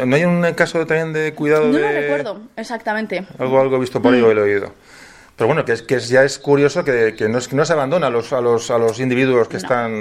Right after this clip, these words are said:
Speaker 1: mal.
Speaker 2: No, no. Ese, ese caso es muy interesante, pero el de Benjamín a mí per-, me parece más alucinante, lo habéis escuchado esta mañana. Nuestros bebés y los bebés heidelbergensis nacemos con los huesos de la cabeza sin soldar, ¿no?
Speaker 1: Sí.
Speaker 2: Y así nos crece a la vez el cerebro, nos crece a la vez el cráneo,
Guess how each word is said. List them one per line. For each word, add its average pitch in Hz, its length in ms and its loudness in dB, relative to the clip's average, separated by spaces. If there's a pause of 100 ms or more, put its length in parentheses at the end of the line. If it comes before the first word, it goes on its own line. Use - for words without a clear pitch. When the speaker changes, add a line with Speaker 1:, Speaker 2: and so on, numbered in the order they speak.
Speaker 1:
mal. 107 340 -2
Speaker 2:
No, 208 160 -6
no. 196 220 -4 (300)
Ese, 240 420 0
ese 294 160 -6
caso 330 180 0
es 294 80 -4
muy 277 140 6
interesante, 262 480 -2
pero 202 160 -2
el 202 40 -2
de 202 100 0
Benjamín 208 380 -6
a 233 100 -4
mí 226 180 -6
per-, 208 140 -4
me 208 120 -6
parece 202 260 -4
más 208 160 -6
alucinante, 208 560 -2
lo 233 100 -2
habéis 202 180 -4
escuchado 202 320 -6
esta 185 160 -8
mañana. 214 440 2 (360)
Nuestros 214 420 4
bebés 294 460 6
y 247 40 2
los 208 160 2
bebés 214 320 0 (160)
heidelbergensis 247 800 2
nacemos 262 540 0
con - 100 -2
los 208 160 -2
huesos 233 240 0
de 226 80 4
la 214 80 6
cabeza 226 340 0
sin 285 140 2
soldar, 190 420 4
¿no? 247 260 2
Speaker 1:
Sí. 113 260 -2
Speaker 2:
Y 196 80 6
así 196 160 -2
nos 214 180 -4
crece 214 240 0
a 208 40 6
la 214 100 8
vez - 180 4
el 202 80 -2
cerebro, 349 560 4
nos 202 160 -4
crece 196 180 -6
a 190 40 4
la 196 80 8
vez 202 100 -2
el 233 140 0
cráneo, 370 340 4